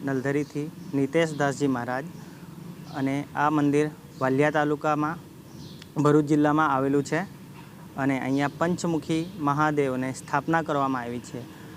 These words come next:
આ લગભગ પંદર વર્ષ પહેલાં કરવામાં આવી હતી અને એ સ્થાપના જે છે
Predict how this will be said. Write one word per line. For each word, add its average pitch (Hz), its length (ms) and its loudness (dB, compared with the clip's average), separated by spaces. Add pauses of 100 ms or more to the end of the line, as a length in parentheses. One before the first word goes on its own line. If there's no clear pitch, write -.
(100)
આ 143 80 2
લગભગ 156 520 2 (100)
પંદર 165 340 4
વર્ષ 160 320 0
પહેલાં 143 580 0
કરવામાં 147 520 2
આવી 151 320 4
હતી 120 300 -6 (540)
અને 156 360 2 (340)
એ 170 240 4 (380)
સ્થાપના 156 640 0 (340)
જે 147 140 2
છે 151 380 0